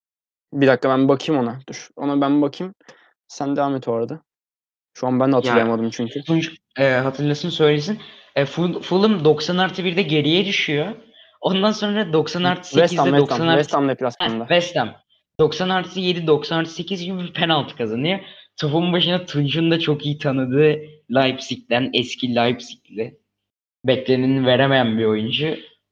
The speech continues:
Speaker 2: Luk-,
Speaker 1: Kazmaydı,
Speaker 2: Lukman.
Speaker 1: hala da kazma ya.
Speaker 2: <laughs> Kazma. Lukman geçiyor abi. O, yani helal olsun. Çok iyi bir özgüven gerçekten. Son dakikada takımının kader anı böyle Panenka deniyor ve çok kötü bir Panenka deniyor.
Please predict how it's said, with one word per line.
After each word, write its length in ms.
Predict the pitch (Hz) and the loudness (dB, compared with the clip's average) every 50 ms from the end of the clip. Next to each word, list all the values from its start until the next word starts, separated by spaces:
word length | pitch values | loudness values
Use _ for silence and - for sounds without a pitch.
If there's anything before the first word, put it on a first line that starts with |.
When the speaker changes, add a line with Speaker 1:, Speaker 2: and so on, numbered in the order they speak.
| _ _ | _ _
Speaker 2:
Luk-, 160 | 127 135 139 143 | -2 0 2 4
Speaker 1:
Kazmaydı, 580 | 131 131 127 127 151 165 175 165 156 143 151 | 4 4 4 4 4 4 4 6 6 6 6
Speaker 2:
Lukman. 220 | 165 151 143 127 117 | 4 4 2 2 4
Speaker 1:
hala 380 | 123 160 165 156 143 135 131 | 6 6 8 8 8 6 6
da 140 | 135 147 143 | 6 4 4
kazma 340 | - 143 139 131 131 139 127 | 4 2 2 4 4 2 2
ya. 80 | 120 113 | 2 4
Speaker 2:
<laughs> 100 | 151 165 | 2 0
Kazma. 320 | 139 135 139 139 139 135 - _ _ - - - _ 156 | 0 0 -2 -2 -2 -2 -6 _ _ -20 -20 -10 _ 4
Lukman 400 | 160 185 180 180 139 165 180 175 | 4 4 4 4 2 2 2 2
geçiyor 480 | 175 165 160 160 160 - 190 202 185 | 2 2 2 0 0 2 4 4 6
abi. 260 | 156 139 135 131 147 175 | 6 6 4 4 4 2
O, 280 | - - - - 110 | 2 2 2 2 2
yani 440 | 143 131 123 120 117 117 113 - - | 4 4 2 2 0 -2 -6 -8 -8
helal 380 | - 127 135 127 123 127 131 123 | -8 -6 -4 -2 -2 0 0 -2
olsun. 260 | 113 104 - - 104 | -2 -4 -6 -10 -14
Çok 300 | - - 127 - - - | -10 -10 -8 -8 -6 -6
iyi 120 | 120 110 101 | -6 -4 -4
bir 60 | 104 | -4
özgüven 480 | 101 101 87 95 101 101 98 95 98 | -6 -6 -8 -10 -8 -8 -8 -8 -8
gerçekten. 640 | 98 95 92 - - - 95 - _ - 131 - - _ _ _ _ _ _ _ _ _ _ _ _ _ _ | -10 -10 -10 -10 -12 -14 -14 -16 _ -10 -10 -10 -10 _ _ _ _ _ _ _ _ _ _ _ _ _ _
Son 380 | - - - 185 196 202 196 | -6 0 2 4 6 6 6
dakikada 480 | 185 185 147 160 170 170 190 170 190 196 | 6 4 4 2 0 0 2 2 2 2
takımının 540 | - 180 151 - 151 151 156 165 175 160 151 | 2 0 0 0 0 -2 -2 -2 -2 -4 -6
kader 320 | - 143 135 131 151 165 165 | -4 -4 -2 0 0 0 0
anı 340 | 170 156 139 120 123 120 | 0 0 -2 -2 -4 -2
böyle 420 | 113 120 139 160 175 180 175 - - | -2 0 0 0 0 -2 -4 -6 -6
Panenka 500 | - 156 143 147 156 156 151 - 135 117 | -4 -2 0 0 0 0 0 -2 -2 -2
deniyor 300 | 120 120 139 170 185 175 | -2 -4 -4 -4 -2 -2
ve 100 | 180 165 | -2 -2
çok 160 | - 160 151 - - _ _ _ | -4 -6 -8 -8 -14 _ _ _
kötü 360 | - 147 135 - 143 139 123 | -10 -8 -8 -6 -6 -8 -8
bir 60 | 101 | -8
Panenka 460 | - 113 107 107 104 101 - - 98 | -10 -12 -12 -10 -12 -14 -16 -16 -14
deniyor. 280 | 101 104 117 147 160 156 | -12 -10 -8 -8 -8 -10